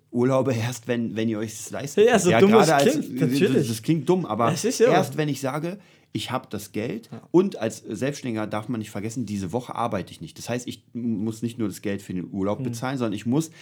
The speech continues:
Speaker 1: die Zeit bezahlen, mir selbst. Das hört sich so bescheuert
Speaker 2: Ja, sicher
Speaker 1: an.
Speaker 2: hat sich's bescheuert an, aber wer selbstständig ist, der versteht dich.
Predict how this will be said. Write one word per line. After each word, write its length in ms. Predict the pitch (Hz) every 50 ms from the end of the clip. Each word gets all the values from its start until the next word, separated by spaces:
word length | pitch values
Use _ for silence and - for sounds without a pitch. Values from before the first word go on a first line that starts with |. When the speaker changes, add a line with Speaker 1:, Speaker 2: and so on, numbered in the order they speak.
| - - - - - _ _ -
Speaker 1:
die 120 | 110 101
Zeit 520 | 101 - - - 151 165 208 208 - - -
bezahlen, 480 | 135 123 - - 98 85 78 76 76
mir 180 | 87 101 110 98
selbst. 360 | 85 120 143 160 135 - -
Das 120 | 98 90
hört 140 | 110 131 127
sich 80 | 135 110
so 80 | 110
bescheuert 380 | 104 95 92 - - 139 - 135
Speaker 2:
Ja, 60 | 120
sicher 240 | - 202 - - 269
Speaker 1:
an. 60 | 185
Speaker 2:
hat 100 | 156 135
sich's 140 | - 139 -
bescheuert 340 | - 151 - - 143 135 131
an, 140 | 131 131 135
aber 220 | 127 127 131 123
wer 200 | 135 135 139 135
selbstständig 440 | 127 123 131 127 - - 156 156 151
ist, 100 | 147 -
der 80 | 135
versteht 460 | 120 - 131 127 - - - 202 - -
dich. 180 | 139 - -